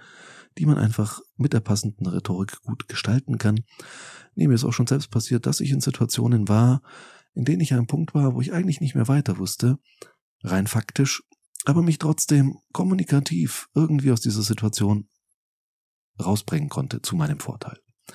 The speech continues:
Simples Beispiel, mein Vater war vor einiger Zeit im Klinikum, Herzinfarkt. Ich kam hin, mir wurde gesagt, er ist auf der und der Station und das war noch unter Corona-Bedingungen,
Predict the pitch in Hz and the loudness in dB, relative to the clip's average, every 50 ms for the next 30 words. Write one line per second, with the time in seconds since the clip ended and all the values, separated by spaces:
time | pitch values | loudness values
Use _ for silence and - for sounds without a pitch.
0 | - - - - - - - - - - _ _ - - 143 160 165 - - - | -20 -20 -20 -20 -20 -20 -20 -20 -20 -20 _ _ -4 -2 -2 0 0 0 0 0
1 | - 143 147 143 - - 143 139 135 - - _ - 107 101 101 101 104 - _ | 2 2 2 2 2 4 4 4 4 2 -2 _ 0 2 2 2 2 0 -4 _
2 | _ _ _ - - 139 135 160 - 156 135 113 98 92 - - 85 85 85 80 | _ _ _ -2 2 2 2 4 4 2 2 2 2 0 0 -2 -2 -2 -2 -2
3 | - 73 - - - 78 76 - - - - - - _ _ - - - 78 78 | -4 -4 -4 -4 -4 -4 -6 -6 -6 -8 -8 -10 -14 _ _ -16 -10 -10 -8 -4
4 | - 151 160 175 156 - 147 139 139 143 - _ _ _ _ _ - - - 95 | -2 0 0 0 2 2 2 2 2 0 -2 _ _ _ _ _ -12 -8 -2 -2
5 | 110 - - 123 117 - 113 110 110 - - - _ _ _ _ _ _ _ _ | 0 2 2 2 4 4 4 4 4 0 -6 -18 _ _ _ _ _ _ _ _
6 | _ _ _ _ _ - - - - - - 104 - - - - 151 - 113 147 | _ _ _ _ _ -18 -12 -10 -8 -4 -4 -4 -4 -4 -4 -4 0 4 4 4
7 | 165 160 - - - - - - - - - - - - - - - _ _ _ | 4 4 0 -6 -20 -20 -20 -20 -20 -20 -20 -20 -20 -20 -20 -20 -20 _ _ _
8 | _ - - 110 107 117 131 127 127 113 110 101 - 110 107 110 - - 165 - | _ 0 2 4 4 6 4 4 4 4 2 2 4 4 4 4 2 0 -2 -2
9 | - - 95 - - 92 87 92 90 85 80 - - - 71 - - 113 135 165 | 0 -2 -4 -4 -2 -2 -2 0 0 -2 -4 -4 -4 -6 -4 0 2 4 4 4
10 | 160 151 - - 101 107 110 107 - - - 85 - - 87 87 90 92 90 - | 4 2 2 2 2 2 0 0 -4 -6 -6 -6 -4 -2 -2 0 0 0 -2 -2
11 | - - - - 90 85 151 - 85 80 76 - - - - - 110 131 139 127 | -4 -10 -10 -8 -6 -6 -4 -4 -4 -4 -4 -4 -6 -6 -4 0 2 2 2 2
12 | - - 110 117 113 113 107 104 104 101 104 113 | 2 2 0 2 2 2 2 2 2 2 0 -2